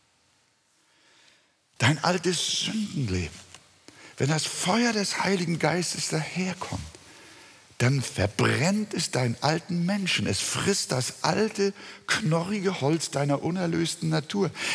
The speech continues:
Es schmilzt sogar die Steine deiner Bitterkeit weg. Und leckt sogar das kalte Wasser deiner Lieblosigkeit auf.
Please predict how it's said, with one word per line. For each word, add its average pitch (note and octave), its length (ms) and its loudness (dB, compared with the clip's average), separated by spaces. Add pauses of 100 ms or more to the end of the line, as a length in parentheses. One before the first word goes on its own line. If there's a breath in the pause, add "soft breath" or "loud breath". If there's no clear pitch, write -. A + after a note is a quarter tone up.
Es C#3+ 120 4
schmilzt G#3+ 600 0
sogar E3+ 420 0 (220 loud breath)
die D3+ 100 0
Steine A3 560 0
deiner G#3 260 0
Bitterkeit C#3 680 -2
weg. E2 240 -4 (2500 soft breath)
Und E3+ 240 4
leckt - 340 0
sogar G3 300 2
das F#3+ 260 0
kalte G#3+ 540 0
Wasser G3+ 320 0
deiner F#3 260 2
Lieblosigkeit C3 880 -2
auf. E2+ 400 -8